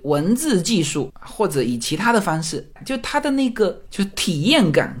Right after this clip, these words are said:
给这个观众的体验感是完全不同的啊。所以现在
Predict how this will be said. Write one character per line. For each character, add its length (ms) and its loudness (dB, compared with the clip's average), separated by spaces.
给 160 0
这 100 4
个 120 0
观 260 2
众 160 4
的 80 4
体 180 -4
验 180 6
感 140 4
是 80 2
完 160 4
全 160 4
不 80 0
同 220 -2
的 40 -14
啊。 160 -8
所 160 4
以 120 4
现 320 2
在 320 6